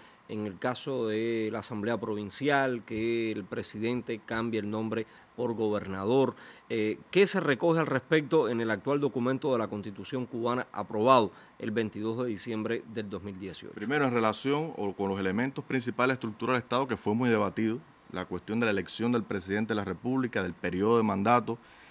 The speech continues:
Speaker 2: y de la edad, se decidió mantener en sentido general lo que estaba propuesto en el proyecto y obedece también a las decisiones principales que se han venido tomando desde el sexto y el séptimo Congreso del partido con el objetivo de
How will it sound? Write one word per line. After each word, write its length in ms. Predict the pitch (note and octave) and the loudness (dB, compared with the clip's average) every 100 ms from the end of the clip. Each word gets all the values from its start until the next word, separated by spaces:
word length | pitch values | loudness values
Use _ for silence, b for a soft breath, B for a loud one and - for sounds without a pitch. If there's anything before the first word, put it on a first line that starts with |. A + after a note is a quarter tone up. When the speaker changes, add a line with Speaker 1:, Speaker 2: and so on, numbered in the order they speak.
| B | B
Speaker 2:
y 100 | - | -2
de 120 | G2 F#2+ | 4 6
la 60 | |
edad, 280 | F#2+ A#2 C3+ - | 8 8 6 0
se 160 | - G#2 | -4 0
decidió 460 | F#2+ - F#2 G#2+ B2 | 0 0 2 6 6
mantener 440 | A#2 G#2 G#2+ A#2+ | 6 4 2 2
en 100 | G#2 | 0
sentido 420 | - F2+ G#2 A#2 | -2 -2 2 2
general 240 | A#2+ A2+ B2 | 6 6 4
lo 100 | A2 | 2
que 60 | |
estaba 480 | F2 G2 A2 A2+ F2 B B B B A2 | 2 8 10 8 6 B B B B 0
propuesto 460 | F#2+ A#2 A#2 B2+ | 2 4 2 4
en 40 | A#2+ | 2
el 80 | |
proyecto 440 | A2 A#2 A#2+ C#3+ D#3+ | 2 4 4 2 2
y 20 | |
obedece 480 | A2+ G2+ G#2+ C3+ A2+ | 4 6 6 4 2
también 300 | F#2+ F#2+ A#2 | 0 0 0
a 40 | |
las 120 | A2+ | 0
decisiones 440 | G2 F2+ - G2+ A2 | -2 -6 -6 -4 -4
principales 540 | G#2 F#2 F2 G2+ A#2 | -6 -6 -4 -2 -2
que 140 | - F2+ | -4 -6
se 100 | F#2 | -4
han 80 | |
venido 300 | G2 G#2 G#2+ | -2 0 0
tomando 380 | G2+ F#2+ G#2+ A2 | 0 0 0 -2
desde 100 | F#2+ | -6
el 40 | E2+ | -6
sexto 360 | - A2+ A#2 | -4 -4 -4
y 40 | F2+ | -6
el 60 | |
séptimo 400 | - G2 G#2 G2+ | -6 -8 -6 -6
Congreso 400 | F#2+ F#2 G2 - | -6 -6 -6 -6
del 100 | G2 | -8
partido 460 | F#2 F2+ - D3 D3 B B B B | -8 -8 -4 -4 -4 B B B B
con 140 | G#2 | 2
el 100 | F#2+ | 4
objetivo 480 | F#2 F2 G#2+ B2 B2 B B B | 2 2 2 2 0 B B B
de 300 | F2+ F#2+ G2+ | -4 0 0